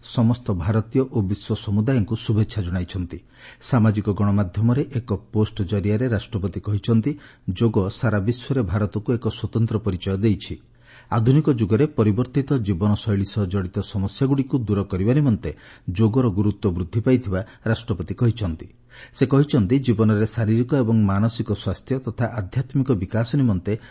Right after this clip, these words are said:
ଯୋଗ ହିଁ ଏକମାତ୍ର ଉପାୟ।" ପ୍ରତ୍ୟେକ ଦିନ ସମସ୍ତେ ଯୋଗାଭ୍ୟାସ କରିବା ଲାଗି ରାଷ୍ଟ୍ରପତି ଆହ୍ୱାନ ଦେଇଛନ୍ତି। ଅନ୍ତର୍ଜାତୀୟ ଯୋଗ ଦିବସ ଅବସରରେ ଆଜି ନୂଆଦିଲ୍ଲୀରେ ସଂସଦ ଭବନ ପରିସରରେ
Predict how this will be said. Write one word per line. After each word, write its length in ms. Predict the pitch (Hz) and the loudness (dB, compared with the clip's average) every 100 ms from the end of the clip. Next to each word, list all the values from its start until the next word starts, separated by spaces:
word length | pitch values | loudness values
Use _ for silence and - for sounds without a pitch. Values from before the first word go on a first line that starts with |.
| - 92 | -8 -6
ଯୋଗ 280 | 95 104 131 | 0 0 2
ହିଁ 180 | 120 98 | 2 2
ଏକମାତ୍ର 440 | - 95 87 101 | 0 -2 0 0
ଉପାୟ।" 360 | 110 101 87 76 - _ _ | 0 0 -4 -6 -12 _ _
ପ୍ରତ୍ୟେକ 400 | - 110 - 104 | -4 -2 -2 -2
ଦିନ 240 | 95 101 123 | -2 0 0
ସମସ୍ତେ 520 | - 107 104 - 90 - - - | 0 0 0 -2 -6 -8 -16 -4
ଯୋଗାଭ୍ୟାସ 580 | 101 98 92 120 127 - | -2 0 0 0 0 0
କରିବା 280 | 107 107 | 2 4
ଲାଗି 280 | 107 90 90 - - 98 | 2 0 -4 -6 -8 -2
ରାଷ୍ଟ୍ରପତି 560 | 104 - 113 95 104 | -2 0 -2 0 -2
ଆହ୍ୱାନ 340 | 107 120 110 87 | 0 4 4 2
ଦେଇଛନ୍ତି। 480 | 90 - 90 80 80 _ _ - - - - - - 131 | -4 -4 -6 -6 -12 _ _ -20 -20 -20 -20 -20 -2 4
ଅନ୍ତର୍ଜାତୀୟ 580 | 135 196 185 196 - 185 | 4 4 4 2 4 4
ଯୋଗ 240 | 123 113 | 4 4
ଦିବସ 360 | 113 123 127 127 | 4 4 2 0
ଅବସରରେ 580 | 104 104 107 98 135 - | 0 -2 -4 -2 -2 -2
ଆଜି 140 | 101 104 | -4 2
ନୂଆଦିଲ୍ଲୀରେ 600 | 110 104 127 143 92 78 | 2 4 4 4 0 -2
ସଂସଦ 520 | - - 117 - 120 110 | -8 -2 0 0 0 0
ଭବନ 320 | 113 104 107 | 2 2 2
ପରିସରରେ 640 | - 104 - 120 90 104 | 0 -2 0 -2 0 -2